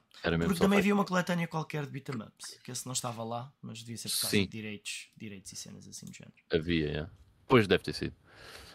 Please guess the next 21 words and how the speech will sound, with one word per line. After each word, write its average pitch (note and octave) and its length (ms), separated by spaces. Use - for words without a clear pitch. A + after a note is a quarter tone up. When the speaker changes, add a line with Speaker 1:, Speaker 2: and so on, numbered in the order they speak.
Speaker 1:
Ahm, F#2 760
o A2 160
João G#2+ 140
Santinho G#2+ 240
está G2 140
a F#2 40
dizer G2 200
que - 60
também, G2 340
<laughs> G#2 40
eh, G#2 340
eh, F2+ 220
votava G2 320
na G2 120
ideia F#2+ 240
do F#2 120
João F#2 160
Moreira. G2 340
Yeah, - 240
eu F2 140
também. E2 280